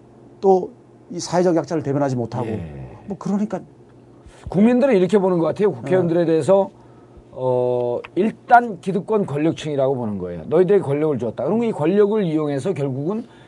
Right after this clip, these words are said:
Speaker 2: 잘 활용해서 국민들이, 지역 주민들이 잘 살 수 있는 행복한 사회를 만들어 달라고 기대를 했는데
Speaker 1: 음, 음.
Speaker 2: 그렇게 안 하고 있잖아,
Speaker 1: 그렇죠.
Speaker 2: 너네들.
Speaker 1: 음.
Speaker 2: 그럼 그렇게 하지 마, 이제 그만.
Speaker 1: 음.
Speaker 2: 너네들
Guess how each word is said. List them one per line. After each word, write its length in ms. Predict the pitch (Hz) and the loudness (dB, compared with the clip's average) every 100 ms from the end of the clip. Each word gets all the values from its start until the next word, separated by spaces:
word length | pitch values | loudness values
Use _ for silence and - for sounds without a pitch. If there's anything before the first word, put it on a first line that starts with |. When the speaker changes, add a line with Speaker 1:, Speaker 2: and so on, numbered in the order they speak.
| - | -14
Speaker 2:
잘 280 | - 165 196 | -4 0 0
활용해서 360 | 175 151 143 | 0 -2 -6
국민들이, 800 | 180 139 160 180 175 170 214 220 - - | -6 -6 -2 -2 0 0 0 -2 -8 -20
지역 260 | - 180 185 | 0 2 2
주민들이 580 | 185 165 151 156 196 196 - - | -2 -6 -2 2 2 0 -10 -18
잘 300 | - 196 220 | -4 0 0
살 200 | 180 185 | 0 -4
수 140 | - | -6
있는 180 | 190 196 | -6 -6
행복한 420 | 175 254 247 220 220 | -4 -2 -2 -4 -4
사회를 260 | 190 202 | -2 -2
만들어 320 | 175 147 190 175 | -2 0 0 2
달라고 220 | 165 180 | 2 0
기대를 280 | 135 165 156 | 0 -2 -2
했는데 480 | 143 135 165 175 98 | -2 -2 2 2 0
Speaker 1:
음, 40 | |
음. 60 | 101 - | -10 -18
Speaker 2:
그렇게 220 | 247 262 | -12 -10
안 180 | 277 156 | -8 -6
하고 200 | 208 359 | 0 2
있잖아, 240 | 330 285 214 | 2 0 0
Speaker 1:
그렇죠. 420 | 170 151 143 127 | 0 0 0 0
Speaker 2:
너네들. 420 | 131 151 175 123 92 | 0 2 2 0 -4
Speaker 1:
음. 100 | - - - | -12 -20 -20
Speaker 2:
그럼 160 | - 302 | -4 -2
그렇게 160 | 240 269 | 0 0
하지 160 | 277 | 0
마, 120 | 330 | 2
이제 180 | 214 190 | 2 2
그만. 480 | 190 180 147 165 185 | 0 0 0 0 -2
Speaker 1:
음. 60 | 110 - - | -4 -12 -8
Speaker 2:
너네들 480 | 165 214 233 269 294 | -2 0 2 2 2